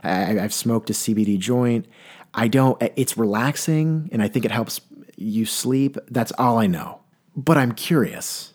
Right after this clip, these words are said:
Infused in kombu-, in thirty-five milligrams, that seemed like a lot. I picked up,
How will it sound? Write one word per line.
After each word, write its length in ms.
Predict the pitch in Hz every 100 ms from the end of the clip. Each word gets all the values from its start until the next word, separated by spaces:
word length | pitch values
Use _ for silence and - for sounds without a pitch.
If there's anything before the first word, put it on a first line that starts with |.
| _ _
Infused 520 | 107 95 139 139 143
in 120 | 131
kombu-, 180 | - 95
in 160 | - 120
thirty-five 500 | 185 190 214 175 127
milligrams, 360 | 135 143 -
that 40 | -
seemed 160 | 165
like 120 | 151 110
a 60 |
lot. 380 | 107 95 - - _ _ _ _ _ - - -
I 80 | 113
picked 300 | - 143 135
up, 180 | 120